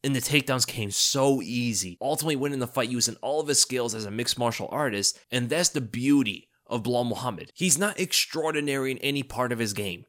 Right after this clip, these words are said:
but he has all the skills. Some will call him a jack of all trades, but the thing is, he has a pretty high fight I Q.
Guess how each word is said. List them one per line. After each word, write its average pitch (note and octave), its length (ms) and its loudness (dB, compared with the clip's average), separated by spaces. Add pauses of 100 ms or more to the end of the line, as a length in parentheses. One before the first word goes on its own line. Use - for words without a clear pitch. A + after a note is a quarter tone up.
but C3 120 0
he C3+ 160 2
has A#2 180 0 (100)
all C#3+ 300 2
the B2 160 -2
skills. - 520 2 (240)
Some D3 280 0
will D#3 80 2
call C#3+ 160 2
him C#3 80 0
a C3+ 40 2
jack B2+ 260 0
of A2+ 100 -4
all A#2+ 100 0
trades, C3+ 480 -2 (240)
but C#3+ 80 0
the B2 80 -4
thing F3 320 0
is, C#3+ 160 0
he D3+ 60 0
has D3+ 100 0
a A#2 60 0
pretty D#3 320 -2
high C3 320 -2
fight B2 240 -4
I G#2+ 100 -6
Q. G#2+ 300 -4